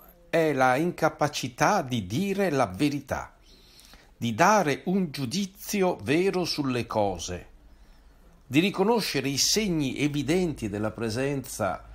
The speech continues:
di Dio o del demonio. Quanto mutismo c'è. Per esempio, noi adesso con evidenza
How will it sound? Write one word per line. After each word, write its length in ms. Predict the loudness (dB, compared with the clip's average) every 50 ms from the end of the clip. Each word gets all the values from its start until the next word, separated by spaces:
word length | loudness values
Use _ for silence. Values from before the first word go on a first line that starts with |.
| -18 -18 -18 -18 -16 -10
di 200 | -4 -4 -2 -2
Dio 340 | 0 -2 -2 0 0 0 0 -2 -4 -6 -10 -8
o 160 | -6 -4 -4
del 180 | -2 -2 -2 -2
demonio. 520 | -2 -2 -2 -2 -4 -4 -6 -10 -16 -18 -20 -20 -20 -20 -20 -20 -20 -20 -20 -20 -20 -20 -20 -20 -20 -20 -20 -20 -20 -20 -20 -20 -20 -20 -20 -20 -20 -20 -20 -20 -20 -20 -20 -20 -8
Quanto 840 | -2 0 2 2 0 -2 -6 -10 -12 -16 -12 -6 -4 -2 -2 -2 -4
mutismo 840 | -4 -4 -6 -6 -4 -4 -4 -2 -2 -4 -4 -6 -6 -10 -10 -10 -8
c'è. 420 | -4 -2 -2 -2 -2 -4 -8 -16 _ _ _ _ _ _ _ _ _ _ _ _ _ _ _ _ _ _ _ _ _ _ _ _ -20 _ _
Per 140 | -6 -4 -2
esempio, 340 | 0 0 0 0 0 -2 -2
noi 220 | -2 0 -2 -2
adesso 540 | -2 -2 -2 -4 -4 -4 -4 -4 -6 -6 -6
con 240 | -4 -4 -4 -4 -4
evidenza 880 | -6 -8 -6 -6 -2 -2 0 0 0 -2 -4 -6 -6 -6 -6 -8 -8 -16